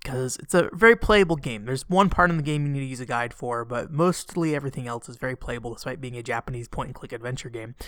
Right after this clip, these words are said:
Um, so yeah, so I just messed with a lot of tools this weekend, and, um, and I don't know if I learned anything, <laughs> but, but it was neat to, to poke around those tools, and I,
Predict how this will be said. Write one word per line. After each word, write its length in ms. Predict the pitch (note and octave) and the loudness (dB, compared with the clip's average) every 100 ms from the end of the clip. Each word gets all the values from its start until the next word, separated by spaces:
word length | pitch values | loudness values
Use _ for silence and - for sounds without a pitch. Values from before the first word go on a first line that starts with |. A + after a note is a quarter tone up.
| - - - - - | -16 -20 -20 -20 4
Um, 680 | D#3 D#3 D#3 D3 D3+ D3 C#3 _ _ _ _ _ _ _ _ - - | 10 12 12 8 2 -6 -8 _ _ _ _ _ _ _ _ -12 2
so 200 | - A3 | 8 10
yeah, 260 | A#3+ B3 | 10 8
so 420 | D#3 - G3+ F#3+ F#3 | 8 6 8 10 8
I 200 | F3 F3+ | 6 4
just 240 | F3 - | 0 0
messed 300 | E3+ F3+ - | 2 2 2
with 140 | F3+ | 0
a 40 | F3 | 4
lot 220 | D#3+ E3 | 6 6
of 80 | E3 | 6
tools 400 | - F3 F3 C3 | 0 0 0 -2
this 160 | B2 | -8
weekend, 520 | C3+ B2+ B2+ B2+ D3 D#3 | -8 -8 -6 -4 -4 -4
and, 360 | C#3+ C#3+ C#3 | -2 -2 0
um, 380 | C3+ C3+ C3+ C#3 - _ _ _ _ - - - - - _ _ _ _ _ _ - | 2 2 0 -4 -10 _ _ _ _ -20 -20 -20 -20 -20 _ _ _ _ _ _ -2
and 280 | E3 E3 D#3 | 2 6 8
I 80 | G#3+ | 10
don't 140 | B3 | 10
know 180 | A3 A3+ | 10 10
if 120 | A3 | 10
I 80 | F#3+ | 10
learned 340 | F3+ B3 A3+ | 12 10 10
anything, 560 | D3+ D#3 - D#3+ D3 E3+ C4+ C#5 D#5+ | 8 4 4 4 4 2 2 6 8
<laughs> 400 | F5 F#5 C#4+ F#3+ | 10 10 8 6
but, 320 | D#3+ F3+ F3+ - - - - - - | 8 10 8 4 -12 -14 -16 -8 10
but 220 | F#3+ F#3 | 12 12
it 80 | G#3 | 12
was 180 | G3+ | 10
neat 280 | F#3+ G#3 - | 6 0 4
to, 260 | F#3+ F#3 - | 6 6 4
to 120 | - | 2
poke 240 | - F3+ | 4 6
around 280 | F3 E3+ E3+ | 8 8 8
those 200 | E3 D#3 | 4 2
tools, 460 | - F3 D#3 C#3 C#3 | 0 0 2 0 -2
and 100 | D3 | -2
I, 240 | C#3+ C#3+ | -2 -2